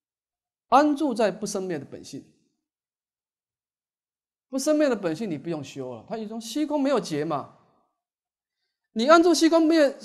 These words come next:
你安住在不生灭本性，你到底是对治谁？你不是对治你的心性，因为你心性没有必要对治。就是你这个时候去看看你外面的那些，这六根呢，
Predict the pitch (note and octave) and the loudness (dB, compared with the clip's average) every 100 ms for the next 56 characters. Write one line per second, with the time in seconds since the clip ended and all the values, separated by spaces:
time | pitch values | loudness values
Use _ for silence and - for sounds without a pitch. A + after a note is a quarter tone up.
0 | - _ A#3+ A#3 D4+ D#4+ D4+ D4 D#4 D#4+ | -20 _ -4 2 2 2 2 2 2 4
1 | D#4 A#3 F#3+ F#3+ B3 - - _ G#3 G3+ | 4 4 0 0 -4 -6 -20 _ -4 4
2 | D#4+ A3+ A#3+ - C#4 A3+ A3+ F3 D3 - | 4 4 -2 0 2 2 -2 0 0 -2
3 | _ _ _ _ _ E3+ D#3 F#3+ A3+ A#3 | _ _ _ _ _ -10 -10 -8 -10 -4
4 | F#3+ G3 C3+ C3+ E3 D3+ D3 F3+ B3 E3 | -4 -4 -10 -10 -10 -10 -12 -14 -12 -12
5 | A3+ G#3+ F#3+ F3 C3 D3 B2+ B2+ G#2+ A2+ | -12 -12 -10 -10 -12 -14 -14 -14 -16 -20
6 | - _ _ _ _ _ _ _ - D3 | -20 _ _ _ _ _ _ _ -20 -16
7 | D3+ C3 A#2+ F#3+ D3+ C#3 B2+ C#3+ A#2+ D3+ | -12 -12 -10 -10 -10 -12 -12 -12 -12 -16
8 | - C#3+ D3 A#2+ E3 C#3 C#3+ B2+ G2+ A#2+ | -14 -12 -12 -14 -12 -12 -12 -14 -16 -16
9 | B2 A#2 A#2 A#2 _ _ _ _ _ _ | -18 -18 -20 -20 _ _ _ _ _ _
10 | _ _ _ _ _ _ _ _ _ A#2+ | _ _ _ _ _ _ _ _ _ -12
11 | D#3+ C#3 - C3+ B2+ | -10 -10 -10 -10 -10